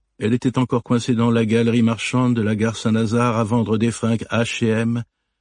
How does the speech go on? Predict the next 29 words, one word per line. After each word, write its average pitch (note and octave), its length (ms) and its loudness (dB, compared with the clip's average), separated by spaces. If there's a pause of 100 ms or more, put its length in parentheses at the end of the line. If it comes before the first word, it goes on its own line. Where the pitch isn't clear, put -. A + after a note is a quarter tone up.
(260)
tricotées G#2+ 500 -2
par G2 180 -2
des G2 200 -2
enfants G2+ 320 -2
de G2 120 -2
dix G2+ 260 -2
ans A2+ 80 0
quelque - 280 -4
part F#2+ 240 -4
en F#2+ 100 -4
Asie, G2 360 -2 (520)
mais G2+ 220 -4 (160)
aller C3 240 2
expliquer A2+ 760 -2
à G2+ 100 -6
la E2 80 -4
fille - 240 -6
de F#2 80 -4
Pôle G2+ 320 -2
emploi G2 400 -4
que - 160 -12
malgré G2+ 360 -4
votre F#2 300 -6
B G2 260 -2
T G#2 140 -2
S G2 220 -4
force F#2+ 340 -6
de G2+ 80 -2
vente, G2 540 -4